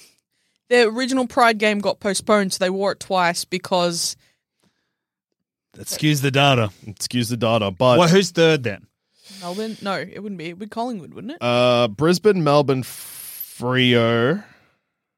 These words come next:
Speaker 3: are all nine out of ten on
Speaker 1: I
Speaker 3: Pride.
Speaker 1: think Collingwood should be up there with them as
Speaker 3: Collingwood's
Speaker 1: well.
Speaker 3: seven.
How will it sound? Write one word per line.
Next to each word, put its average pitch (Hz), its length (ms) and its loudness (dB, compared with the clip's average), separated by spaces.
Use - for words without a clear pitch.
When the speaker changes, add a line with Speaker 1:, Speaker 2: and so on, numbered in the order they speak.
Speaker 3:
are 104 240 0
all 110 420 2
nine 107 300 0
out 104 100 4
of 104 100 0
ten 101 220 0
on 95 120 -2
Speaker 1:
I - 20 -12
Speaker 3:
Pride. 87 340 -4
Speaker 1:
think - 100 -20
Collingwood 151 460 -8
should - 200 -14
be - 120 -10
up - 140 -12
there - 140 -10
with - 180 -16
them - 80 -16
as - 40 -14
Speaker 3:
Collingwood's 151 340 4
Speaker 1:
well. - 200 2
Speaker 3:
seven. 98 260 0